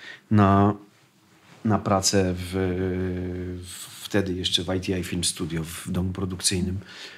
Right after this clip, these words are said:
który prowadził Piotrek Walter, razem z Anią Iwaszkiewicz, już nieżyjącą. I ta-, i tam byłem,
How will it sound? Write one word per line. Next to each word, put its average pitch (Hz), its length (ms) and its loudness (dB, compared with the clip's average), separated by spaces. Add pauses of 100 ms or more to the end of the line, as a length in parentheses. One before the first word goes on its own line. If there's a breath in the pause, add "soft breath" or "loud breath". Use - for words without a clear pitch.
(180 loud breath)
który 95 260 4
prowadził 95 400 4
Piotrek 92 300 -2
Walter, 82 440 -6 (460 loud breath)
razem 95 300 2
z 101 40 4
Anią 92 260 4
Iwaszkiewicz, 85 520 0
już 87 160 -8
nieżyjącą. 78 600 -6
I 76 100 -14
ta-, - 120 -6
i 110 100 -6
tam 127 180 6
byłem, 147 300 4